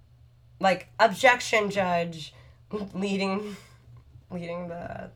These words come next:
society, right? It shouldn't it be more like, I, I don't really agree with it. I think it should be more broken down and just, like, I don't know, I felt like I was more taught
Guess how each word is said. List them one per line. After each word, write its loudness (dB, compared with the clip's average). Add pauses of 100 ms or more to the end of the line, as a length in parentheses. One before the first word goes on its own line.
(120)
society, -8 (300)
right? -4 (560)
It -2
shouldn't 2
it -6
be -8
more 2
like, 0 (680)
I, -4 (160)
I 2
don't 2
really 0
agree -6
with -6
it. -2
I -4
think -4
it -4
should -8
be -4
more -2
broken -4
down -4
and -4
just, -6
like, -4 (140)
I 0
don't -4
know, 2
I -2
felt -2
like -4
I 0
was -4
more -4
taught -4